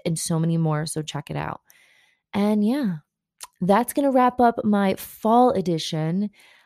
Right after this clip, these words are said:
I am saying it kind of snarky because, as you know, I love summer and I'm sad. Plus, again, wasn't expecting the first day of fall to be a rain downpour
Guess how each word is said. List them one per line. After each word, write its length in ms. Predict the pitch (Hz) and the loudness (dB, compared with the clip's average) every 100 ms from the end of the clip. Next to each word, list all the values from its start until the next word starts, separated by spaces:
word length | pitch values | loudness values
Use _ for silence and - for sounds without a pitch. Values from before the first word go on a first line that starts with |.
| _ | _
I 400 | 196 196 190 190 - | -4 0 0 0 -2
am 100 | 190 | -2
saying 400 | 180 202 220 240 | -2 -2 -2 -2
it 160 | 254 | -4
kind 240 | - 214 226 | -6 -4 -4
of 80 | 247 | -4
snarky 640 | - 190 170 - 226 240 | 0 0 0 -2 -4 -4
because, 300 | 240 220 208 | -4 -6 -2
as 180 | 196 196 | -2 -2
you 80 | 254 | -2
know, 160 | 233 | 0
I 80 | 247 | 0
love 220 | 226 214 | -2 -4
summer 380 | - 170 170 190 | -4 -2 0 0
and 140 | 208 - | -2 -2
I'm 180 | 185 185 | -4 -4
sad. 600 | - 170 151 147 196 185 - _ _ - | -4 -4 -4 -4 -6 -8 -18 _ _ -6
Plus, 260 | 202 202 | -4 -2
again, 560 | 208 220 240 208 190 190 - _ _ _ | -2 0 0 0 0 -2 -8 _ _ _
wasn't 420 | 175 190 226 262 | -4 0 0 0
expecting 800 | 262 - - 226 247 - 175 170 | -4 -10 -8 -8 -6 -4 -2 -2
the 200 | 170 175 | -4 -6
first 280 | 165 180 170 | -4 -4 -2
day 80 | 180 | -4
of 100 | 175 | -2
fall 220 | 175 170 | -4 -4
to 100 | 170 | -4
be 140 | 175 | -4
a 40 | 160 | -4
rain 460 | 135 151 180 196 | -2 -2 0 0
downpour 800 | 175 175 214 190 165 151 151 160 | 0 -2 -2 -2 -2 -2 -2 -6